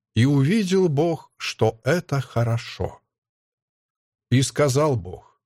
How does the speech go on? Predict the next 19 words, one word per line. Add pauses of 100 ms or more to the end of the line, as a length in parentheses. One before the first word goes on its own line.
«Сотворим
человека
по
образу
нашему, (260)
по
подобию
нашему. (460)
И
да
владычествуют
они
над
рыбами
морскими (360)
и
над
птицами
небесными,